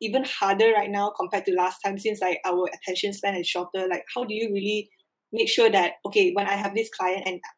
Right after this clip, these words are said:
I have to produce, like, a good virtual event for them, like, how do I make sure that I'm, I can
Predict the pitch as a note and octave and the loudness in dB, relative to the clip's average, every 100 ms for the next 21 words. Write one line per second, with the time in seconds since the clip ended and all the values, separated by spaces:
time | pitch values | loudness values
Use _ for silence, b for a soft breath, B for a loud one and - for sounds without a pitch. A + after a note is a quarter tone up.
0 | - E3+ F#3+ F#3+ G3+ G3 F#3 F3+ A3 G#3+ | -6 -2 0 0 -2 4 4 4 2 2
1 | B3 G3+ F#3 F#3+ G3 F#3 G3 G3 G#3+ F#3 | 2 -2 0 -2 -2 -2 0 0 0 -2
2 | F3 F3+ F3 E3+ E3+ F3 F3 b _ B3+ | -2 -4 -6 -6 -4 -4 -8 b _ 0
3 | C4 A3+ A3+ A3 A3+ F#3 - - _ _ | 4 4 2 2 2 2 0 -8 _ _
4 | G3 G3+ F#3+ - - F#3 F#3 F#3 F3+ F3+ | 0 2 -2 -8 -4 -2 0 -2 -2 -4